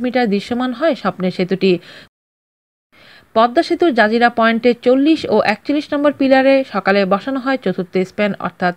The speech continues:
সুপারস্ট্রাকচার। শনিবার মুন্সিগঞ্জের মাওয়া কনস্ট্রাকশন ইয়ার্ড থেকে চতুর্থ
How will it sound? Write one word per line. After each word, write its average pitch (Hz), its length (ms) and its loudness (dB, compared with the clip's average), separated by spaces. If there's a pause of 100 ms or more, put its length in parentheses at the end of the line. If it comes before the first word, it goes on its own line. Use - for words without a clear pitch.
(120)
সুপারস্ট্রাকচার। 180 800 -2 (460)
শনিবার 302 400 2
মুন্সিগঞ্জের 277 600 0
মাওয়া 208 260 2
কনস্ট্রাকশন 269 640 -4
ইয়ার্ড 262 240 0
থেকে 269 200 -2
চতুর্থ 202 340 -4